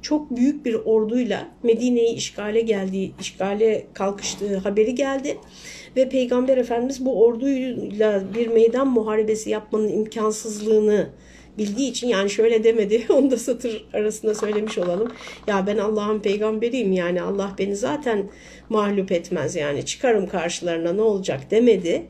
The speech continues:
Gerçek ne? Gerçekte bu kadar büyük bir ordunun karşısına bi-, i-, bin, bin beş yüz askerle çıkılmaz. Efendim ne yaptılar? Hendek kazdılar. Selman-ı Farisi'nin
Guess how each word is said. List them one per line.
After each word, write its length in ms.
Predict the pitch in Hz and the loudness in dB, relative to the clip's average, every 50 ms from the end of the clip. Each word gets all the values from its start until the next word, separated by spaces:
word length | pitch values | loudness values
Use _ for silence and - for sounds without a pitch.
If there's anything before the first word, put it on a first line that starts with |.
| - - - - - - - - - | -18 -20 -20 -20 -20 -20 -14 -6 -2
Gerçek 520 | 214 214 214 220 220 - 302 285 294 - | 0 0 0 0 -2 -2 -2 -2 0 0
ne? 260 | 240 202 226 294 359 - | 0 0 0 0 -2 -4
Gerçekte 800 | - - 214 214 220 220 - 247 233 220 - - 262 320 349 339 - | -4 -4 -4 -4 -4 -2 0 -2 -2 0 0 -2 0 0 0 -2 -6
bu 80 | 254 240 | -4 -2
kadar 340 | 262 240 240 220 220 202 208 | 0 0 2 2 0 0 -2
büyük 260 | 226 247 247 - - | -2 -2 -2 0 0
bir 40 | 214 | 0
ordunun 400 | 185 208 208 202 220 220 247 247 | 0 0 0 0 0 0 0 0
karşısına 720 | 240 - 214 202 202 196 - 196 - - 254 285 277 247 | -2 -4 -4 -2 -2 -4 -6 -8 -4 -2 -2 -2 -2 -2
bi-, 80 | 233 - - - - | -8 -12 -12 -10 -8
i-, 380 | 226 220 - 208 202 196 196 | -6 -6 -4 -4 -4 -4 -2
bin, 200 | 226 233 233 220 | -2 -2 -2 0
bin 240 | 214 220 220 220 214 | 0 0 0 2 2
beş 200 | 226 233 226 - | 2 0 0 -2
yüz 140 | 220 202 202 | -4 -2 -2
askerle 540 | 196 202 202 - - 240 220 214 208 247 247 | -2 -2 -4 -4 -2 -2 0 0 0 -2 -2
çıkılmaz. 680 | - - - - 240 220 214 196 220 285 349 - - - - - - - - - - - - | -4 -6 -6 -6 -4 -2 0 0 0 0 -2 -6 -10 -16 -20 -20 -20 -20 -20 -20 -12 -8 -6
Efendim 360 | 233 226 254 226 226 226 247 | -4 -2 0 0 2 4 4
ne 40 | 285 | 4
yaptılar? 540 | 311 285 254 247 - - 208 233 269 349 | 4 2 0 -2 -4 -8 -6 -4 -4 -4
Hendek 480 | 359 - 285 240 247 254 294 330 330 - | -2 2 2 2 4 4 0 -2 -4 -2
kazdılar. 460 | - 233 202 196 185 185 175 170 170 | -2 -2 -2 -2 -4 -4 -4 -4 -4
Selman-ı 520 | 175 - 226 220 220 226 226 220 220 214 208 | -6 -6 -4 -4 -2 0 0 0 0 0 -2
Farisi'nin 840 | - - 208 196 202 208 202 - - 196 202 190 190 208 202 | -2 -6 -6 -6 -6 -6 -6 -6 -2 0 0 0 0 0 -2